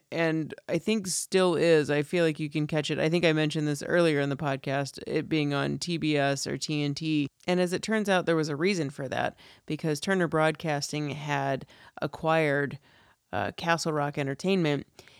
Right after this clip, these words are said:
and because Shawshank, it didn't perform that well at the box office, although it was nominated for Oscars, it didn't receive any. So they could air and re-air this movie for fairly cheap.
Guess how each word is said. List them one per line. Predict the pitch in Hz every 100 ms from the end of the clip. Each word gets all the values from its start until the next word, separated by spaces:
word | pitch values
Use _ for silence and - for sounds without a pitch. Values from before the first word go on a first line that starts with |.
| - -
and | 170 165 160 156 151 -
because | 170 160 - - 214 202 185 175 - - _ _ _ _
Shawshank, | - 196 165 151 170 165 170 - _ -
it | 147
didn't | 165 160 147
perform | 151 - 151 143
that | 143 -
well | 143 139
at | 143
the | 135
box | 127 120 - 151
office, | 139 139 139 135 -
although | - 175 175 170
it | 165
was | 165 156
nominated | 156 147 147 147 143 151 143
for | 160
Oscars, | - 143 139 165 160
it | 160
didn't | 147 139 143
receive | 143 - 160 147
any. | 147 147 151 - - -
So | - 190 180 180 180 - 160 -
they | 185 185
could | 185 185 190 180 180 170 - _ _ _
air | 170 180 180 180
and | - 135 139
re-air | 165 190 - 147 151
this | 135 147 -
movie | 147 143 147
for | 139 147
fairly | 139 - 240 202 147
cheap. | - 170 139